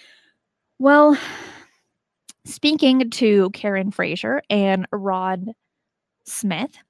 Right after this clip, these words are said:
after they had hired this landscape gardener, they mentioned that Bruce, the gardener slash Santa Claus killer, um,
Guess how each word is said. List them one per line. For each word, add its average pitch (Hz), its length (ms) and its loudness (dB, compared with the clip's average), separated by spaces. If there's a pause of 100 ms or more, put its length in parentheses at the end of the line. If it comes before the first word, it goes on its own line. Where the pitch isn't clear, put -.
(480)
after 294 480 2
they 233 200 2
had 214 280 -4
hired 233 800 -4
this 196 680 -6 (360)
landscape 262 880 -4 (260)
gardener, 226 760 0 (1400)
they 285 300 -4
mentioned 247 600 0
that 214 340 -2
Bruce, 175 500 -6
the 180 260 -6
gardener 190 400 0
slash 175 760 -4 (600)
Santa 196 280 -2
Claus 190 260 -2
killer, 185 320 -4 (400)
um, 247 480 2